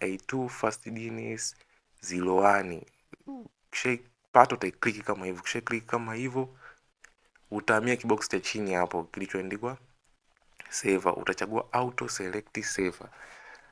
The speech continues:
Auto select server. Ukifungua kama hivyo utaona hapo, utaiona auto select server na yenyewe utai-, utai-, utaichagua.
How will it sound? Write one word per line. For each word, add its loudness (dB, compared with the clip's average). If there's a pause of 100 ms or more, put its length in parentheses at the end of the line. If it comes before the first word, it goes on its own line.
Auto -2
select 0
server. 0
Ukifungua 0
kama 2
hivyo 0
utaona 0
hapo, -4
utaiona -4
auto -6
select -8
server -2
na -4
yenyewe -6
utai-, -4 (960)
utai-, -8 (220)
utaichagua. -2